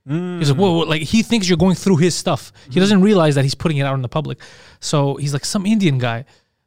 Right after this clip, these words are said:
Speaker 1: came up to me," and I was like, "Yeah?" Like, he was all aggressive. "Yeah." And he's like, "He likes me. He finds me funny." What the fuck, bro?
Speaker 2: <laughs>
Speaker 1: And I was like, "What?" He didn't say anything bad. He said he likes your shit. He's like,
Speaker 2: That's
Speaker 1: "Yeah."
Speaker 2: fucking amazing.
Speaker 1: I was like, "Yeah, that's 'cause he saw it. It's a fan, bro." He's like, "Oh, weird." And then I met Bashar doing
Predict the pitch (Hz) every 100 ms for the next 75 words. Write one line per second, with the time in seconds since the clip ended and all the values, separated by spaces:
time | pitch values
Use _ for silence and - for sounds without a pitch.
0 | _ - 185 175 190 151 135 131 143 _
1 | _ _ 127 117 113 123 156 220 151 -
2 | 143 156 143 160 156 131 208 190 131 131
3 | - - - 160 160 180 - - 180 165
4 | 156 135 170 156 147 - 175 180 170 170
5 | 240 226 143 170 196 - - _ _ 175
6 | 175 175 220 214 196 302 269 294 247 240
7 | 269 - 254 233 247 202 262 180 156 233
8 | - _ 131 120 113 113 113 113 180 254
9 | 214 226 196 269 - 185 - 247 131 160
10 | 214 - _ 139 131 202 151 - _ _
11 | _ _ _ _ 147 165 208 190 139 92
12 | - _ _ _ _ 156 160 190 202 170
13 | 170 147 - 160 151 147